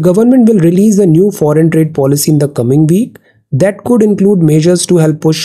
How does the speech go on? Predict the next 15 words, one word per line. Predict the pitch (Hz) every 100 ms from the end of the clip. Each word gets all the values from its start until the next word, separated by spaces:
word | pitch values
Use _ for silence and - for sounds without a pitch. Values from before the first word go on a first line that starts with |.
| 151
up | 156 131 120
goods | 156 135 135
and | 127
services | 131 123 120 123 117 117
export | - - 175 262 240 143
as | 147
well | 156 156
as | 135
rein | 156 202 151
in | 135
the | 160 120
runaway | 139 220 226 214 190 190 202 208 156
import | 147 139 143 139 143 120 113
bill। | 139 120 104 -
See, | -